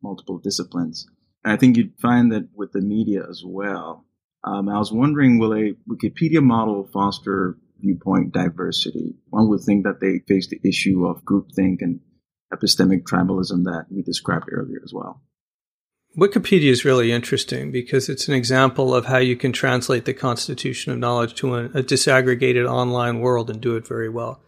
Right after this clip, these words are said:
Speaker 2: And I've got a whole section on Wikipedia, which I won't rehearse here. But the bottom line is Wikipedia is not an unstructured platform where anyone says anything. It's highly structured.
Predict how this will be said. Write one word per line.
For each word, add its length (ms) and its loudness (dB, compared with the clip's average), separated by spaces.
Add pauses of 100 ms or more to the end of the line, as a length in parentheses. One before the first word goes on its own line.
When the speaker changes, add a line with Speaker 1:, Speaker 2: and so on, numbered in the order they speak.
(380)
Speaker 2:
And 260 2
I've 120 2
got 160 6
a 40 6
whole 140 6
section 460 0
on 120 -6
Wikipedia, 720 -8
which 280 -6
I 80 0
won't 360 -2
rehearse 500 -6
here. 320 -2 (220)
But 180 -2
the 60 0
bottom 360 2
line 320 4
is 220 -2
Wikipedia 640 0
is 140 2
not 240 4
an 100 0
unstructured 720 0
platform 560 -2
where 140 -4
anyone 320 -6
says 260 -4
anything. 360 -6
It's 240 -8
highly 340 -2
structured. 680 -6